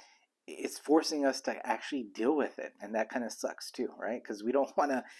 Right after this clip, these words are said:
we kinda want things to just move away silently and never see it again. But unfortunately, there's an energy here that's saying you can't really do that.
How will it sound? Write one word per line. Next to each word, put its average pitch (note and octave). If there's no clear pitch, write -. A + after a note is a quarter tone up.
we B2+
kinda F3
want C#3+
things C3+
to A2+
just A#2+
move A2+
away G#2
silently G2
and F#3+
never G2
see G#2
it F#3+
again. F#2
But G2+
unfortunately, A#2
there's G#2+
an G#2
energy G#2
here G#2
that's -
saying G#2
you A#2
can't C3+
really A2+
do A#2
that. -